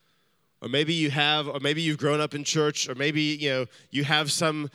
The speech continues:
experience of who God is, but you've walked away and you know you, you haven't been living for him. You've, you, you've, you've put him to the side.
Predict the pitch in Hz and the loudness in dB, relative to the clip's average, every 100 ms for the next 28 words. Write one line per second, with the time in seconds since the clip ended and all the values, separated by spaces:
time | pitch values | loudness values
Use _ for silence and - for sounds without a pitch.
0 | - _ 147 - - 165 165 156 147 165 | -16 _ -2 -2 2 0 0 -2 -2 2
1 | 156 147 143 151 139 151 147 143 139 135 | 2 2 0 0 -2 -2 -2 0 0 -2
2 | - 135 131 147 160 156 _ _ _ _ | -2 0 2 2 0 -4 _ _ _ _
3 | _ _ _ _ _ - 143 151 151 151 | _ _ _ _ _ -8 -2 0 4 4
4 | 151 131 131 127 131 151 170 156 147 139 | 2 -2 -4 -2 0 2 0 -2 -2 -2
5 | 143 127 131 120 98 - _ _ _ _ | -2 -2 -2 -2 -8 -16 _ _ _ _
6 | _ _ _ _ _ _ 127 135 - 151 | _ _ _ _ _ _ -6 -6 -4 -4
7 | 143 143 139 - 147 139 - 180 180 - | -2 -2 -2 -6 -4 -4 2 2 2 -6
8 | _ 170 165 160 170 139 135 - 131 113 | _ 0 0 0 -2 0 0 0 -2 -4
9 | 98 87 | -6 -10